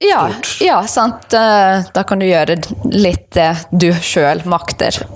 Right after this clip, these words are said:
Speaker 1: Mm.
Speaker 2: Nettopp. Så det er jo ganske god strategi, i hvert fall på de lavere trinnene, da, til å så få
Speaker 1: Ja.
Speaker 2: noe, eh, få gitt noen ekstra oppgaver.
Speaker 1: Mm.
Speaker 2: Eh, men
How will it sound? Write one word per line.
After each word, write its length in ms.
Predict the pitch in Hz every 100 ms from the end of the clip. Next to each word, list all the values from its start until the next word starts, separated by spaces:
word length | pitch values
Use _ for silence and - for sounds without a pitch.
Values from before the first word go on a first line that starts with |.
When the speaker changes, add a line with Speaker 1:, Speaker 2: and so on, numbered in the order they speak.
| -
Speaker 1:
Mm. 420 | - 240 156 131 202 - - - - - - - -
Speaker 2:
Nettopp. 280 | 175 160 123
Så 200 | - 190
det 120 | 175
er 80 | 214
jo 80 | 196
ganske 340 | 151 139 151
god 220 | 143 127 120
strategi, 480 | - 120 139 135 139
i 40 |
hvert 140 | 135
fall 140 | 117 127
på 120 | 131
de 80 | 143
lavere 560 | 143 135 113 107 110 123
trinnene, 320 | 123 110 110
da, 200 | 180 190
til 180 | 110 117
å 140 | 120
så 180 | 117 120
få 540 | - 113 110 107 104 101 - -
Speaker 1:
Ja. 100 | 233 - - - _ -
Speaker 2:
noe, 500 | 131 123 123 120 117
eh, 360 | 117 - 50 - -
få 120 | 143
gitt 240 | 120 107
noen 160 | - 123
ekstra 300 | 117 - 131
oppgaver. 460 | 123 - 117 117 - -
Speaker 1:
Mm. 540 | 285 370 233 196 247 - - - - - _ -
Speaker 2:
Eh, 400 | 143 135 131 135
men 280 | 143 170 180